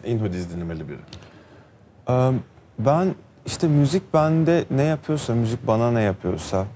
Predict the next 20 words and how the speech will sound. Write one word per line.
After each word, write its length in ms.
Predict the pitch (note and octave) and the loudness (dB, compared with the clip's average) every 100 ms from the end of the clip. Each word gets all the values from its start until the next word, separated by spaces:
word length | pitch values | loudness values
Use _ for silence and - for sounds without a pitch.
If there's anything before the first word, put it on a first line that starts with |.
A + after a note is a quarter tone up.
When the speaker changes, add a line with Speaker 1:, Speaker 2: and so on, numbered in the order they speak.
| - | -6
Speaker 2:
müzikle 460 | A2+ G#2+ A#2 - A#2+ | -2 -2 -2 0 0
benim 220 | A#2 A#2 | 2 2
iletişimim 520 | A#2 - - C3 C3 | 0 0 -4 0 2
neyse 460 | C3+ C3+ - D3 - - - - - | 2 0 0 0 0 -6 -20 -20 -12
kendim 420 | - C#3 D#3 E3+ E3+ | -2 2 4 4 4
de 60 | |
öyle 400 | E3 D#3+ D#3+ C#3 - _ _ _ _ - _ _ _ - | 4 4 4 2 -2 _ _ _ _ -20 _ _ _ -2
üretmeye 500 | A2+ G2+ - G#2 G#2 | 0 0 0 -2 0
çalışıyorum 600 | - F#2 F2 - A2+ C3+ | -2 -4 -4 -2 0 2
ve 40 | |
öyle 320 | C#3+ C3+ C#3+ C#3 | 2 2 2 2
paylaşmaya 600 | C3+ G#2+ G2 F#2+ F#2+ F#2+ | 2 2 2 0 -4 -4
çalışıyorum. 480 | F2 F#2 - A#2 | -4 -8 -4 0
O 60 | A#2+ | 0
yüzden 300 | C3 C3 B2 A#2+ - - - - - - - - | 0 0 0 -4 -16 -20 -20 -20 -20 -20 -20 -8
çok 280 | - C3 | -4 0
özeniyorum. 600 | A#2+ A#2 A2+ G#2+ A2+ D#3+ D#3+ - - - - - - G#2+ | 0 0 0 0 0 -2 -6 -16 -20 -20 -20 -20 -8 -2
Ee, 200 | A2+ A2 F2 - - - | 0 -2 -6 -14 -20 -4
ve 140 | A#2+ C#3 | 2 4
gerçekten 520 | E3 E3+ C#3 - G#2+ | 4 2 -2 0 -2